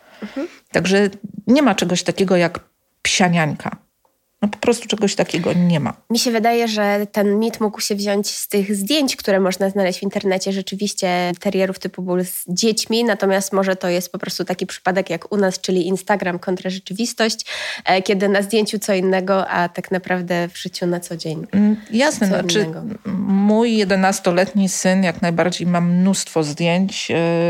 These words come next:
Speaker 2: gdzie przytula się z moją, e, suczką, e, bull terriera.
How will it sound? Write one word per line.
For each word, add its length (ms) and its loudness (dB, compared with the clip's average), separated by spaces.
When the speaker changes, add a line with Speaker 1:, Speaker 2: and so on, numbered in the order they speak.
Speaker 2:
gdzie 220 -2
przytula 480 0
się 360 2
z 160 -6
moją, 420 2
e, 600 -2
suczką, 640 0
e, 140 6
bull 220 0
terriera. 540 2